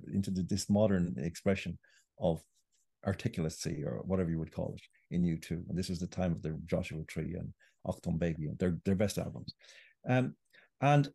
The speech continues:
uh, you know, that was at the core of that then was this whole question about, you know, uh, uh, colonialism and, and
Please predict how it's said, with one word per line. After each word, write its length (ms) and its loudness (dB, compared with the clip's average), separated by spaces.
uh, 200 6
you 120 4
know, 240 6
that 220 4
was 240 2
at 140 0
the 80 0
core 240 8
of 100 6
that 180 6
then 180 4
was 160 4
this 240 -2
whole 160 2
question 500 2
about, 360 2
you 60 0
know, 260 0
uh, 220 -2
uh, 280 0
colonialism 680 4
and, 260 0
and 340 0